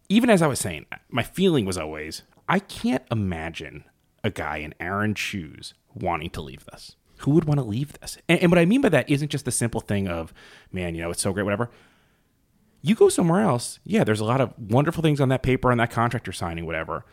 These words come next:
But Aaron Judge, he already knows that,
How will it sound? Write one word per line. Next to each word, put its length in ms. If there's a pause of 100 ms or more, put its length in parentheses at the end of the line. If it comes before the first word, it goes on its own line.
(280)
But 80
Aaron 220
Judge, 480 (260)
he 380 (180)
already 380
knows 560 (640)
that, 260